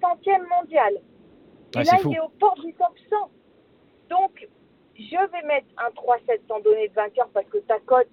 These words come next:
Speaker 1: aussi bizarre que soit-elle, elle est plus intéressante comme ça. Donc, en pari, je vais prendre ça. Mais après, moi, je vais faire un petit pari. Trois sept à un, Lucas.
Speaker 2: Bon.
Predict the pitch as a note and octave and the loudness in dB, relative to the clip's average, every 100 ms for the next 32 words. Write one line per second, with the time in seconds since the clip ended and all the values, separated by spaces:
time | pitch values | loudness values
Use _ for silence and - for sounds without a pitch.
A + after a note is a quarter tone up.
0 | _ _ G#4 G#4+ - - - A#4 B3 B3 | _ _ -8 -8 -10 -20 -18 -2 0 0
1 | - B3+ G#3+ G#3 B3 A#3+ G3 G3+ G#3+ G#3 | 0 2 4 4 4 4 2 -6 -8 -4
2 | G3+ A3 F#3+ F#3+ G3+ F#3 - F3+ - F#4 | -2 0 0 -2 -4 -6 -4 -4 -2 -4
3 | G#4 G3+ G#3+ G3 G3+ F#3+ A3 - - C4 | -4 -4 -4 0 -2 -2 -6 -10 -4 0
4 | D4 G4+ - F3+ F3+ C4 E4 - _ _ | 2 2 0 -8 -4 -2 -2 -6 _ _
5 | _ _ _ _ C4 A4 B4+ C#4 - G#3+ | _ _ _ _ 0 2 2 0 -2 -2
6 | G#3 - _ _ _ _ - C4+ D#4+ A4+ | -2 -4 _ _ _ _ -12 -6 0 0
7 | A4+ F#4 D#5+ - F#4+ E4 C4+ - G#4 D#4 | -2 -6 -12 -8 -6 -4 -6 -8 -6 -4
8 | G#3+ F3+ _ _ _ _ _ _ _ _ | -4 -8 _ _ _ _ _ _ _ _
9 | - G#4 A4+ G#4 F#4 - B3+ D#4 F4 D4+ | -10 -6 -4 -4 -4 -2 -2 -2 -6 -6
10 | F3 - _ _ _ _ _ _ _ _ | -6 -6 _ _ _ _ _ _ _ _
11 | _ _ - G#2 | _ _ -10 -8